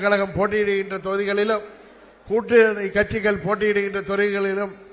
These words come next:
நீங்கள் சிறப்பாக பணியாற்றி, தேர்தலிலே அம்மா மக்கள் முன்னேற்ற கழகம்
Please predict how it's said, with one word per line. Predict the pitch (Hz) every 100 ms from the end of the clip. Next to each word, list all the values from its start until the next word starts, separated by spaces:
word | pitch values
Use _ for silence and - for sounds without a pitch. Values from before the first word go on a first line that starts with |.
| - - -
நீங்கள் | 196 185 175 190
சிறப்பாக | 202 214 208 220 220 190
பணியாற்றி, | 196 214 208 202 196 185 170 - - - -
தேர்தலிலே | 165 214 226 220 220 214 202 180 - - - 143
அம்மா | 214 240 233
மக்கள் | 226 220 220 208
முன்னேற்ற | 214 233 208 214
கழகம் | 208 214 208 202